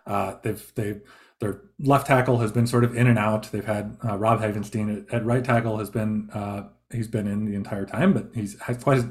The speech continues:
hasn't quite played to, to his standards. Um, and that's a really big problem in a McVay offense. I think that the, Wh-, what McVay likes to do is,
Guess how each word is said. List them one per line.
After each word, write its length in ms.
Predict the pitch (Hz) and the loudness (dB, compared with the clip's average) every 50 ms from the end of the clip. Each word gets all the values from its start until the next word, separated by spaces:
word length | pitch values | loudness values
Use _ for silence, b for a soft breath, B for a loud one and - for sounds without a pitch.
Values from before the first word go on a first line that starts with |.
| - | -4
hasn't 260 | - - 165 165 151 - | 0 0 2 2 2 2
quite 180 | 165 156 147 | 2 2 2
played 260 | - 151 139 131 127 | 4 4 4 4 4
to, 300 | 123 117 110 113 113 - - | 4 2 0 0 -2 -6 -4
to 80 | - 120 | -2 -2
his 120 | 107 104 | -2 0
standards. 520 | - - 127 117 113 107 104 98 - - - B B B B B B B B | 2 4 4 4 4 2 0 -4 -6 -12 -16 B B B B B B B B
Um, 200 | - 131 135 143 | 2 2 2 4
and 60 | - | 6
that's 140 | 196 214 208 | 6 6 8
a 40 | 185 | 10
really 140 | 202 208 202 | 10 10 10
big 140 | 196 196 | 10 10
problem 300 | 196 185 180 185 175 160 | 10 10 8 10 8 6
in 80 | 156 147 | 6 6
a 40 | 139 | 6
McVay 240 | 120 139 139 135 120 | 6 8 8 8 8
offense. 360 | 139 - - 101 92 - - | 8 6 4 0 -4 -4 -4
I 60 | 95 | 0
think 160 | 107 120 120 | 0 2 2
that 140 | 120 113 - | 0 0 2
the, 300 | - 117 117 113 113 - B B B B B B B B B B | 2 4 4 4 2 0 B B B B B B B B B B
Wh-, 280 | - - 127 - - 139 | -10 -8 -8 -6 -4 0
what 380 | 123 117 143 143 - - - | 4 4 4 4 2 0 2
McVay 340 | 135 139 113 113 147 156 143 | 2 4 6 6 8 8 10
likes 260 | 127 135 151 156 - | 10 8 8 6 4
to 100 | - 151 | 0 2
do 260 | 123 127 131 135 147 | 4 6 8 8 10
is, 200 | 135 117 107 - | 8 8 6 4